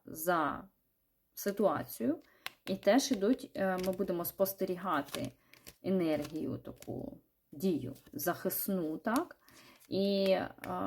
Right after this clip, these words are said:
ближче, так, ніж хлопці їх не пустять, вони далі й не підуть. Тобто такого я зараз не бачу. Далі. Дніпропетровська область. Зараз вона у достатньо напруженому стані.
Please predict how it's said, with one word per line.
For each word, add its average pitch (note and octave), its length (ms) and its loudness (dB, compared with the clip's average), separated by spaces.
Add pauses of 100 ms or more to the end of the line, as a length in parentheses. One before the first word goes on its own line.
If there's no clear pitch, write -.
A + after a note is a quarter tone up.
(280)
ближче, G3 720 0
так, F#3 480 0
ніж F3+ 640 -2 (160)
хлопці - 540 -2
їх D#3+ 360 -6 (540)
не E3+ 180 2
пустять, G#3 640 -2
вони E3+ 240 -2
далі E3 340 0
й G#3+ 40 4
не A3+ 120 8
підуть. - 580 4
Тобто - 280 -14
такого G3+ 500 2
я F3+ 260 2
зараз F3 340 -2
не F#3 100 0
бачу. - 420 -4 (1000)
Далі. F3 440 0 (440)
Дніпропетровська A#3 800 6
область. - 760 0 (400)
Зараз B3+ 360 6
вона A#3 420 6
у G#3+ 120 2
достатньо G3+ 520 0
напруженому E3 720 -2
стані. - 520 -10